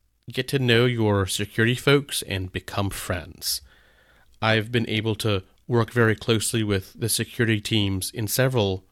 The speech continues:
in several past jobs. And it's a really sort of an amazing relationship if you can forge it correctly and, and get those folks on your side and, and you on their side.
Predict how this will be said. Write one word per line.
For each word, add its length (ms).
in 140
several 300
past 340
jobs. 460
And 420
it's 640
a 80
really 280
sort 240
of 80
an 80
amazing 580
relationship 800
if 220
you 100
can 260
forge 380
it 120
correctly 680
and, 280
and 200
get 180
those 300
folks 480
on 160
your 180
side 380
and, 260
and 160
you 200
on 160
their 200
side. 420